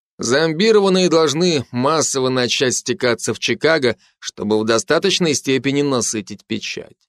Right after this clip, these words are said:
Как только мы это поняли, сразу же связались с Пак Ту Юнгом и получили от него подтверждение того, что уже сейчас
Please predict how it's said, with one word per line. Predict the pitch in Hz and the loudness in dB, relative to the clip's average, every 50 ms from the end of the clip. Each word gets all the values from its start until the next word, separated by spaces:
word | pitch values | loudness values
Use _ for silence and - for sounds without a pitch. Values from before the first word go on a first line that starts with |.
| _ _ _ _ _ _ _ _ _ _ _ _ _ _ _ _ _ _ _ - | _ _ _ _ _ _ _ _ _ _ _ _ _ _ _ _ _ _ _ 0
Как | 98 113 110 | 0 0 2
только | - 170 196 180 - 165 | 2 2 2 2 2 2
мы | 170 170 | 2 2
это | 185 180 180 156 | 2 2 2 0
поняли, | 127 147 202 214 196 185 170 151 | 2 2 4 4 4 4 2 2
сразу | - - 147 160 170 160 143 | 2 2 2 2 2 2 0
же | 135 143 | 0 -2
связались | 131 - 135 139 131 123 151 151 147 135 - | -2 -2 -2 -2 0 0 2 2 2 2 0
с | - - | -2 -2
Пак | - 139 127 - | -2 -2 -2 0
Ту | - - 139 | 0 0 2
Юнгом | 139 156 185 180 160 135 139 131 110 - _ _ _ | 2 4 2 2 2 2 2 0 0 -2 _ _ _
и | - - | -6 -6
получили | - - 104 110 113 107 - 160 175 165 | -4 -2 -2 -2 0 0 2 2 2 2
от | 147 127 | 2 2
него | 143 143 147 139 | 2 4 4 2
подтверждение | - - 135 113 - 135 143 135 131 127 175 175 160 143 | 2 0 -2 -2 0 0 -2 0 0 0 0 2 2 2
того, | 139 143 139 165 165 | 2 2 2 2 2
что | 127 - - 135 | 2 0 0 0
уже | 131 120 123 123 | 0 2 0 0
сейчас | - - 127 110 - - 180 175 139 113 - - | 0 -2 -2 -2 0 2 2 2 2 0 -2 -6